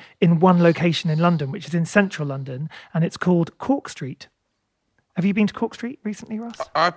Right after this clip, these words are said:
Speaker 2: I've been to Cork Street lots. I, I, well, we'll get onto that, but I've curated a show at Flowers Gallery on Cork Street, which recently closed, called Prismatic Minds. But I've always loved Cork Street. I think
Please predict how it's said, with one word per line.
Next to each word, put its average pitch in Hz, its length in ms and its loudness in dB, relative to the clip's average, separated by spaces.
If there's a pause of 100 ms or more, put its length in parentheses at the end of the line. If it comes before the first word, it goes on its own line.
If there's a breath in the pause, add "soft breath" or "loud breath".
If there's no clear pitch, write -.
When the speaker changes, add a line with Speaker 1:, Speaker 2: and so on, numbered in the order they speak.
Speaker 2:
I've 175 160 -4
been 156 140 -4
to 135 120 -8
Cork 143 220 -12
Street 107 200 -6
lots. 185 220 -4
I, 131 100 -2
I, 139 260 0
well, 135 180 -6
we'll 143 140 2
get 147 160 6
onto 190 220 -2
that, 104 120 0
but 110 80 0
I've 117 180 0
curated 135 520 0
a 120 40 -8
show 131 280 0
at - 100 -4
Flowers 151 460 -4
Gallery 87 320 -2
on 87 80 -10
Cork 95 240 -8
Street, - 240 -6
which 98 180 -14
recently 95 420 -8
closed, 85 640 -6
called - 240 -12
Prismatic 107 560 -8
Minds. 113 400 -6
But 113 220 -2 (240 loud breath)
I've 143 120 6
always 185 220 6
loved 147 140 2
Cork 120 220 0
Street. 101 420 -2 (320 loud breath)
I 127 160 0
think 139 400 0